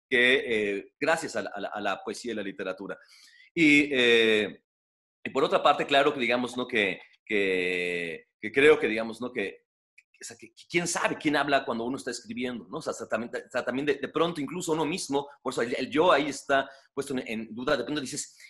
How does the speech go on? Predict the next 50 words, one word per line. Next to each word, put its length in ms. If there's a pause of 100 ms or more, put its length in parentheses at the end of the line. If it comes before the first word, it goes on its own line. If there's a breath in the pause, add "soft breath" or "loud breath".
(120)
"¿Este 200
es 60
mi, 340
este 180
es 20
mi 100
verso 320
o 80
lo 100
leí, 280
me 60
lo 60
estoy 140
plagiando 400
sin 240
querer?", 360
usando 180
el 80
verso, 200
verbo, 220
verbo 160
plagiar, 400
que 80
no 120
tendría 180
que 60
ser 140
plagiar, 400 (200 loud breath)
digamos, 400
¿no? 160 (220 loud breath)
Que 80
puede 240
entrar 260
en 100
tu 120
propia 200
escritura 560 (300 loud breath)
voces 340
de 60
alguien 240
más, 300
digamos, 400
¿no? 80
Que 80
antes 140
era 120
muy 140
normal 480 (320)
que, 300
eh, 580